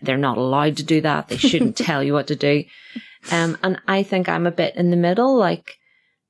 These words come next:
Speaker 1: if, if it's a really good counsellor, they're gonna be sensitive to what you might need to hear and what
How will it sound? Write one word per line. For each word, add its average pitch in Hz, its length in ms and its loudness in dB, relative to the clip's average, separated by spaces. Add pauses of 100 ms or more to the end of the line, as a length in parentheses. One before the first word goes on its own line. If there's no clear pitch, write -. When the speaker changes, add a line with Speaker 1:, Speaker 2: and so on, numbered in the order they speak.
(160)
Speaker 1:
if, - 340 -4 (640)
if 180 160 -2
it's 180 200 0
a 180 40 0
really 185 320 4
good 165 220 2
counsellor, 185 640 0
they're 175 340 2
gonna 170 200 0
be 165 100 -6
sensitive 170 640 -2
to 180 140 -2
what 156 260 -2
you 170 120 2
might 160 260 0
need 165 380 0
to 175 60 -2
hear 165 420 2
and 165 200 -2
what 160 220 -2